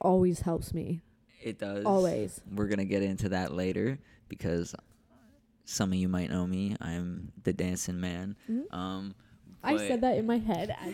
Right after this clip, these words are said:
Speaker 1: you said that out loud.
Speaker 2: <laughs> Um, the, <laughs>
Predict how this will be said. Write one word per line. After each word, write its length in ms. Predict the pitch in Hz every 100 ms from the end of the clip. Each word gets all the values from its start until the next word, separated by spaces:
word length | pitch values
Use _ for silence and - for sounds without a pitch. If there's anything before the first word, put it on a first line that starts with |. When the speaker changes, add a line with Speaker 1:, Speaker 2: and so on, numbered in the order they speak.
| 180
Speaker 1:
you 60 | 214
said 180 | - 190
that 220 | 196 190
out 120 | 170
loud. 240 | 175 - - - - - - - _ _ _ -
Speaker 2:
<laughs> 200 | - 285 - - - 247 - - - - 127
Um, 220 | 135 127 - - - -
the, 280 | 143 135 135 - - 185 - - -
<laughs> 420 | 143 - - 277